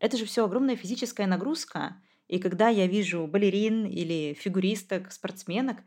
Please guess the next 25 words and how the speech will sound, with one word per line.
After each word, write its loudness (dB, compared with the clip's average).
это 6
гора 4
мышц. 2
Там 0
вообще 2
нет 0
ничего, 6
кроме 4
мышц. 2
И 6
худеть, 2
что 4
худеть-то, 0
как -8
бы, -4
что 2
им 2
сбрасывать-то, -2
если -4
им 4
нужны 2
мышцы 0
для -4
того, 2
чтобы 2